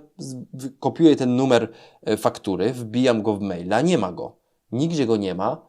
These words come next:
Co to jest w ogóle za faktura? No, no nie wiadomo, nie? No i odpowiedziałem: „Dzień dobry, to chyba jakaś pomyłka, proszę zweryfikować załączniki”.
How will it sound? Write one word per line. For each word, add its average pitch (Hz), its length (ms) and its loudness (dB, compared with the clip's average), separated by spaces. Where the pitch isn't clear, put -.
Co - 180 -8
to 175 120 -6
jest 185 160 -6
w 202 40 -8
ogóle 220 220 -2
za 220 100 -2
faktura? 214 520 0
No, 107 220 -4
no 143 300 -4
nie 196 400 -4
wiadomo, 190 400 2
nie? 139 300 -2
No 165 220 2
i 226 280 -4
odpowiedziałem: 151 760 0
„Dzień 139 240 0
dobry, 160 280 2
to 147 80 -2
chyba 127 240 2
jakaś 110 240 -2
pomyłka, 165 420 -2
proszę 131 260 -4
zweryfikować 113 680 -4
załączniki”. 147 680 -2